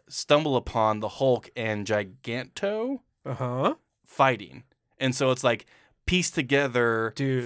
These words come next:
Speaker 1: found footage of cameras, uh, uh, uh, that tells the story of this battle, and that's gonna be the whole annual. It's a, it's a, it's a beefy boy, beefy boy
Speaker 2: Yeah.
Speaker 1: annual.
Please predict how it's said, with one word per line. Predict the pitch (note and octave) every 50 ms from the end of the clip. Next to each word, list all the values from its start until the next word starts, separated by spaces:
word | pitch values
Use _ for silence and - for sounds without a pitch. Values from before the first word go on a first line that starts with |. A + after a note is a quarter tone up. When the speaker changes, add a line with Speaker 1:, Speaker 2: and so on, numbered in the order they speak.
| A2+
Speaker 1:
found | A#2 C#3 C3 C3 B2+ A2+ -
footage | - - D3 C3+ A#2+ A#2 A2 G2+
of | A2+ A2 -
cameras, | - - C3+ B2+ A#2+ A2+ G#2+ G#2+ G#2+ G#2 G2 - - - - _ _ _ _ _ _ _ _ _ _
uh, | A#2+
uh, | A2 A2 G#2+ G#2+ G#2+ A2+ A2+ A2 G#2+ G#2+ -
uh, | - A2+ A2 G2+ - - _
that | C#3 B2 A2+ A2 -
tells | - C3 B2 A2
the | G#2+ G#2+
story | - - - A#2 A2+ A2 G#2+
of | G#2 G2+ G2
this | G#2 G2
battle, | - - A#2 A2+ A2+ G#2+ G#2 G#2
and | G#2 G#2 G#2+
that's | A2 G#2+
gonna | - A#2+ G#2+
be | G#2+
the | G2+ G2
whole | - A2 G#2 - -
annual. | F#2+ G2+ G#2 G2+ F#2 F2 - F#2+
It's | - -
a, | G#2+ G#2 -
it's | - - -
a, | G#2+ G2 G2 F#2+ - - - _
it's | - A2 -
a | A2
beefy | F#2+ - C#3 C#3+ C#3 F#3+
boy, | C3 G2 F#2 F#2+ G2 G2+ B2+ - _ _ _ _ _ _ _
beefy | - A#2 B2+ B2+ C3
boy | C3+ B2 B2+ B2+
Speaker 2:
Yeah. | A#2+
Speaker 1:
annual. | G#2+ G#2 G2+ G2 F#2+ G2+ A#2+